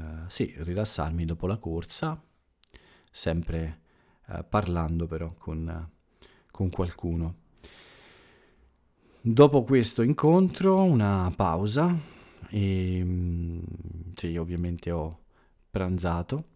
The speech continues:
e poi, eh, nel pomeriggio ci sono state una serie di lezioni con piccole pause in mezzo,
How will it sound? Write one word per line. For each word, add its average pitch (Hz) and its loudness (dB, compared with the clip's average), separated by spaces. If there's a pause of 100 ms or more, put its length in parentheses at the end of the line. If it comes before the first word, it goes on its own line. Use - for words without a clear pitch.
(1700)
e 117 0
poi, 85 -2
eh, 87 -6 (640)
nel 117 4
pomeriggio 85 -6 (500)
ci - -4
sono 92 0
state 85 -2
una 87 -2
serie 87 -4
di 85 -8 (100)
lezioni 98 -2
con 82 -6 (500)
piccole 98 -2
pause 87 -2
in 117 4
mezzo, 87 -4